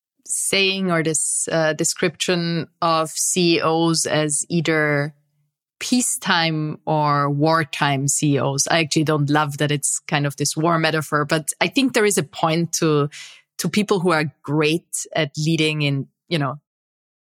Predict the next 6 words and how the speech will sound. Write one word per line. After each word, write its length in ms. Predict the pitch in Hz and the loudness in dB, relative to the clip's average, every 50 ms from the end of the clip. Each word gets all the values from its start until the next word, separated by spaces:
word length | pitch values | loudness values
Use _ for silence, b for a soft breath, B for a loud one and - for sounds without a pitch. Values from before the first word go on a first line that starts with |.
| _ _ _ _ - | _ _ _ _ -6
through 160 | - 170 165 151 | -2 -2 -2 -2
turbulence, 1040 | - - - - 156 139 165 180 185 190 196 208 233 247 262 294 - - - - - - | -4 -6 -4 -4 -2 0 0 0 0 2 0 0 0 -2 -2 -4 -6 -6 -6 -6 -4 -2
and 240 | 180 175 160 165 - | 0 0 0 -2 -2
people 300 | - 196 180 - 180 147 | -2 -2 0 0 0 0
who 100 | 180 165 | 2 0
excel 960 | 151 147 - - - - - - 170 156 156 160 160 156 156 160 160 165 | 0 0 -2 -4 -4 -2 -2 0 0 2 2 2 2 0 0 -2 -2 -4